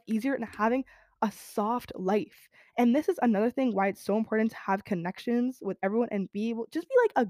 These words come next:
good person, because people think that the world is so evil and out to get them. But, like, most people are willing to help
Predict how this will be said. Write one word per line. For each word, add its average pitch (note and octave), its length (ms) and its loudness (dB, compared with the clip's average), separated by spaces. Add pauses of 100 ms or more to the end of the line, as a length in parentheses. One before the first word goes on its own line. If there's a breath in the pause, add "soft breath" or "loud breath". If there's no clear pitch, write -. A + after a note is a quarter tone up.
good A#3 220 4
person, - 500 -8 (300 soft breath)
because C#4 200 0 (220 soft breath)
people G#4 300 0 (100)
think A#3+ 180 0
that B3 120 -6
the G3+ 80 0
world F#3+ 300 2
is - 140 -4
so G3+ 360 0
evil G#3+ 340 0
and F#3 160 0
out G3 180 0
to G3+ 100 -2
get F3+ 240 -2
them. G#3+ 420 4 (460)
But, C#4 100 -6
like, D#4 180 -4 (100)
most G#3+ 280 0
people B4 240 -2
are A#3+ 100 4
willing A3+ 320 6
to B3+ 80 -2
help A#3 400 -2